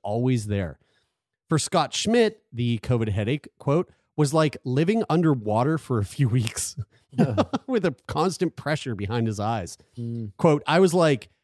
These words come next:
Speaker 1: I just cannot shake this headache for the life of me. I became used to it." "I honestly just started going about my day with a headache," Schmidt, uh, a journalist from Medicine Hat, Alberta, said.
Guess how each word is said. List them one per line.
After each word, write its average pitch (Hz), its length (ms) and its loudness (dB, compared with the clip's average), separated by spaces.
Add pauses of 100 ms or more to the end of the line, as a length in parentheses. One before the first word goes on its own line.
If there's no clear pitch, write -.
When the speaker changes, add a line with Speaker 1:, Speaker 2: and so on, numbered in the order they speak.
(200)
Speaker 1:
I 139 60 0
just 165 160 -2
cannot 165 300 4
shake 165 320 0
this 135 160 -2
headache 131 340 2
for - 80 -10
the 113 80 -4
life 127 300 0
of 90 100 -10
me. 85 200 -12 (340)
I 123 80 0
became 135 320 2
used 165 300 4
to 107 100 -2
it." 85 160 -8 (160)
"I 127 100 0
honestly 156 420 2
just 127 200 -2
started 131 300 0
going 127 240 2
about 131 180 0
my 117 100 0
day 113 260 0
with 110 120 0
a 95 60 -4
headache," 107 340 -4
Schmidt, - 380 -6 (120)
uh, 95 360 -4
a 120 80 -6
journalist 104 520 -4
from 95 400 -4
Medicine 101 400 -4
Hat, 98 220 -6
Alberta, 95 380 -6
said. 104 260 -10